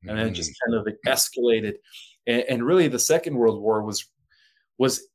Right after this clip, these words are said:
Speaker 1: indirectly and covertly run, uh, won by the Nazis, by the way. It's just they made it seem like it was won by the ex-, the, uh, Allies.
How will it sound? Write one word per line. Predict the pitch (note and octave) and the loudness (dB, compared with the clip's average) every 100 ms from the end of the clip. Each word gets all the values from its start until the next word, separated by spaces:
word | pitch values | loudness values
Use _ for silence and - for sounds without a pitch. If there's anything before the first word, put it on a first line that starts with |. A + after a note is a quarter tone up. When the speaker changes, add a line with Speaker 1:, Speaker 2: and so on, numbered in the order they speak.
| _ | _
Speaker 1:
indirectly | E3 F#3 D#3+ D3+ D3+ D#3+ D#3 C3 | 0 2 4 4 4 0 -2 -2
and | A#2+ | -4
covertly | - B2 B2 D#3+ C#3 | -4 0 2 2 2
run, | B2 B2 B2+ A#2+ _ A#2 | 2 2 0 -4 _ 0
uh, | A#2 A2 | 2 4
won | A#2+ C3+ | 2 2
by | B2+ A2+ | 0 -2
the | |
Nazis, | A2 G2 - - - - _ | 0 -2 -6 -8 -8 -10 _
by | A2+ | -2
the | F#2+ | 0
way. | F#2+ F#2 - _ | -4 -4 -6 _
It's | F2+ | -8
just | - A#2+ | -6 -2
they | B2 | 0
made | A#2+ C#3+ | 2 0
it | C#3+ | 0
seem | - C3 A#2+ | -2 -2 -2
like | A2+ B2 | -2 -2
it | |
was | A2+ G#2 | -4 -2
won | A#2 A#2 | -2 0
by | A2+ | -2
the | G#2 A2+ | -2 -6
ex-, | A2 - - | -6 -10 -6
the, | A2 G2 | -4 -2
uh, | F#2+ | 0
Allies. | A#2+ B2+ C3+ B2+ | 2 2 0 -4